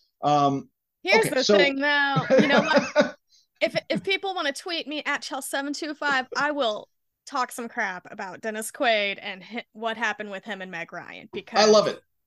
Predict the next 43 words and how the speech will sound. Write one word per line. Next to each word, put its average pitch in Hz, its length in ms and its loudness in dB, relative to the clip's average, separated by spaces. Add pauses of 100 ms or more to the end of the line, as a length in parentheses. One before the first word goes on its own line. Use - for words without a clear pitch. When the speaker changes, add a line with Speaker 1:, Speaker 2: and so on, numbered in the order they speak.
Speaker 1:
I 175 60 2
love 185 200 4
it. 131 60 -4
Let's 165 200 -2
do 135 220 -2
Speaker 2:
let's 285 180 2
Speaker 1:
it. 403 60 0
Speaker 2:
just 381 100 -4
be 381 120 0
Speaker 1:
Let 339 80 2
Speaker 2:
happy 302 480 0 (180)
Jack 226 340 -2
Quaid 240 580 -2 (580)
looks 208 200 -8
li-, 233 140 -4
more 233 160 -4
like 202 180 -2
his 240 140 -2
mama. 220 400 -6
<laughs> - 380 -20
Speaker 1:
Right, 233 520 0
and, 190 300 -2 (580)
and 175 400 -2
such - 440 0
a 277 60 4
better 202 340 4
actor 208 400 0
than 147 160 -4
his 143 180 -2
dad. 220 400 -4 (480)
Speaker 2:
I 392 80 2
mean, 370 160 -2
he 339 100 -4
gets - 220 0
Speaker 1:
Uh, 370 40 -2
Speaker 2:
it 294 60 -6
all 233 120 2
from 285 160 -4
his 320 140 -4
mom. 403 420 -4 (420)
Speaker 1:
he's, 180 400 0
it's 156 160 0
all 208 200 4